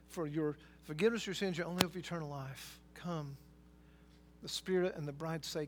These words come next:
"Come." And this morning we say, "Come." And if you don't know what it means to be a Christian and wanna know more, you can talk to me or, or, or one, well, I'm the only elder here this morning, but, uh, many of our members are deacons. We, we're gospel people here. We want you to come.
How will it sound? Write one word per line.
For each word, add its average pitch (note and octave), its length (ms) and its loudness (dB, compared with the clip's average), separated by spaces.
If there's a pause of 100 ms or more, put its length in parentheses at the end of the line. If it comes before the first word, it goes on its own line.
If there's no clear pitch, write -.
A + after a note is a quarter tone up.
(160)
"Come." D3 540 -6 (1500)
And D3 80 -2
this C#3 240 -2
morning E3+ 300 0
we F3 120 0
say, D#3 380 0
"Come." C#3 540 -6 (1000)
And D3+ 80 -8
if - 120 -6
you F#3+ 180 2
don't F3+ 260 2
know F#3+ 80 0
what F3+ 140 2
it E3+ 40 -2
means F3+ 160 -2
to - 40 -8
be F3+ 80 2
a E3 40 -2
Christian F3+ 380 -2
and D3+ 80 -4
wanna F3 120 0
know E3+ 80 2
more, E3+ 180 -2
you D#3+ 100 -4
can D3+ 160 -2
talk E3 220 -4
to D3+ 100 -2
me D#3+ 200 0
or, C3+ 120 0 (460)
or, D#3 120 -4
or D3+ 240 -2
one, D#3 220 -2
well, D3+ 140 4
I'm D#3 120 2
the D3+ 80 2
only D3+ 180 2
elder D3+ 160 2
here D3+ 120 0
this C#3+ 160 -4
morning, E3 160 0
but, C#3 140 0 (360)
uh, G#3 140 -10
many E3 260 2
of E3 80 4
our D#3 80 6
members E3 300 0
are D#3+ 60 -2
deacons. D3+ 340 -4
We, E3+ 140 -2
we're E3+ 180 0 (140)
gospel E3 360 -4
people E3+ 280 -4
here. C#3+ 180 -2
We D#3+ 120 -2
want F3 180 -6
you F#3+ 40 -8
to F3+ 60 -8
come. E3 500 -4